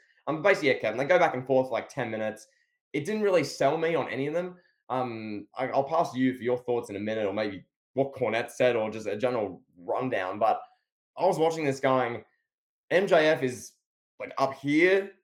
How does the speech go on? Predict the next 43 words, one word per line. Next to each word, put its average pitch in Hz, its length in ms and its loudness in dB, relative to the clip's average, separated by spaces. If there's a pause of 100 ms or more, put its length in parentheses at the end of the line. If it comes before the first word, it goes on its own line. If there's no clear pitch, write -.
(180)
and 135 100 -2
these 151 180 0
guys 131 340 4
are 127 80 2
all, 127 160 6
like, 110 300 -2
down 110 320 -4
here. 98 340 -6 (360)
The, 123 140 -2
these 143 220 0
guys 143 280 4
are 127 40 -6
nowhere 131 280 2
near. 123 240 -2
These, 165 260 0 (120)
this 180 160 -2
is 180 100 -4
not 156 300 -2
main 127 280 0
event, 104 300 -2
what 120 140 0
I'm 104 140 0
watching 104 260 -2
right 92 240 -2
here." 82 280 -6 (640)
Like, 135 220 -6
on 143 100 -2
W 175 240 4
W 139 180 0
E 147 100 6
right 123 200 4
now, 123 140 0
we've 127 100 2
got - 100 -8
Cody 160 320 4
and 117 160 -4
Brock 131 340 4 (400)
doing 143 180 0
this 131 140 -4
intense 135 540 -6 (140)
big 151 180 0
segment, 127 460 0
security, 135 840 0